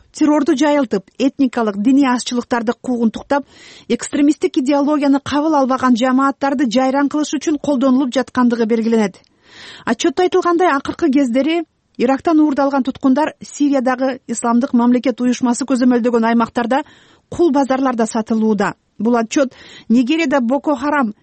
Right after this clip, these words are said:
экстремисттик тобу мектептен эки жүз жетимиш алты кызды туткундап кеткен окуянын бир жылдыгына туура келди. Кыздардын билим алуусуна каршы чыккан бул топ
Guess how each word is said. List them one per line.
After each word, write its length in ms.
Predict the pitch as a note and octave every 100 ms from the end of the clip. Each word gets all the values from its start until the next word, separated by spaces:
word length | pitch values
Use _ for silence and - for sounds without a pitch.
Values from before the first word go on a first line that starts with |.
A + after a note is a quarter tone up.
| -
экстремисттик 640 | B3+ - C4 C#4 D4 D#4 -
тобу 320 | D4+ D4 C4+
мектептен 560 | - B3+ A#3+ A3+ D4 C4+
эки 260 | C4 C4
жүз 180 | B3+ A#3+
жетимиш 360 | C4 B3 C4+ C#4
алты 240 | C4 D#4+
кызды 280 | D4+ B3 D4+
туткундап 500 | C#4 - C#4+ C#4 C#4+
кеткен 340 | C4+ - B3
окуянын 540 | G3+ B3+ - A#3+ C#4 C#4+ - _ _ -
бир 180 | C#4+
жылдыгына 540 | B3 C4+ A#3 A#3+ A#3 G#3+
туура 300 | A#3+ A#3+ A#3+
келди. 340 | C4+ A#3+ - - _ _ _
Кыздардын 440 | - B3 D4 F#4+ E4
билим 240 | E4 D#4+
алуусуна 400 | D4+ D#4+ - D4+
каршы 320 | D4 C4+ -
чыккан 260 | - D4 C4
бул 160 | B3+ A3+
топ 240 | E4